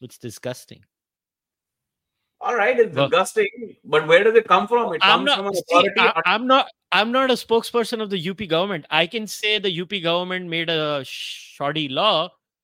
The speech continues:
Speaker 1: It doesn't change my view on halal being
Speaker 2: I, I,
Speaker 1: disgusting.
Speaker 2: I agree. So, so therefore, what I'm trying to say is, when I looked at the notification, I spent the afternoon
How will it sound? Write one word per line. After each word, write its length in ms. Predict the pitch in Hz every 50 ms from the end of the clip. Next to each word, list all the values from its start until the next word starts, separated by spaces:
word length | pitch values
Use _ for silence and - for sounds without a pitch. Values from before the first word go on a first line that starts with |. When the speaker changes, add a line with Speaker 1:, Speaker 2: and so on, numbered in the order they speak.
| _ -
Speaker 1:
It 160 | 226 190 -
doesn't 320 | 233 240 220 247 269 247
change 260 | - 247 220 240 233 233
my 140 | 254 240
view 260 | 202 160 190 208 220 220
on 100 | 214 185
halal 480 | 180 170 160 160 165 180 196 202 190 _ _ _ _ _ _ _ 156
being 140 | 180 208 214
Speaker 2:
I, 80 | 214
I, 40 | 160
Speaker 1:
disgusting. 680 | 180 185 165 135 175 208 247 - - - 214 151 113 104 -
Speaker 2:
I 160 | 147 185 202
agree. 320 | 214 202 180 180 208 208 -
So, 180 | - - 185
so 160 | - - 175 135
therefore, 380 | 135 139 139 - 190 - - -
what 160 | 123 127 139
I'm 140 | 151 147 -
trying 220 | 147 147 147 143
to 80 | 135 123
say 280 | - - 131 123 117
is, 460 | 95 78 71 69 69 - - - - _ _ _ _ _ _ _ _ -
when 160 | 110 117 123
I 180 | 135 151 170 165
looked 200 | 160 160 160 165
at 60 | 143
the 80 | 147
notification, 760 | 123 107 95 90 - 107 - 117 - - 95 87 - - - _ _ _ _ _ _ _ _ _ _
I 240 | - 101 117 131 139
spent 400 | 139 - - - 139 139 131 -
the 120 | 147 127
afternoon 840 | 104 95 98 101 - _ - 135 127 123 123 123 120 123 123 131